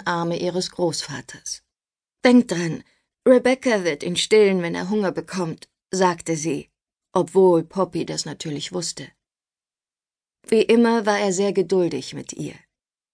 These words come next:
"Mach dir wegen ihm keine Sorgen.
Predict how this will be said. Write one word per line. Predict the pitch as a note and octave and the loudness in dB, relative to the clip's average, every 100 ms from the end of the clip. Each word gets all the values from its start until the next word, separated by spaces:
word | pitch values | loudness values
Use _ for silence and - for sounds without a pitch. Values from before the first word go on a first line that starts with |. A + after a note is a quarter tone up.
| _ _ _ _ _ _ - | _ _ _ _ _ _ -4
"Mach | F3+ F3 - | 0 0 -2
dir | - E3+ D#3+ D3+ | 0 4 4 2
wegen | D#3+ E3 | 0 0
ihm | - F3 E3 D3 | 0 0 2 -2
keine | E3+ D#3 D3 | -4 -4 -6
Sorgen. | - C3 C3+ - | -8 -10 -10 -16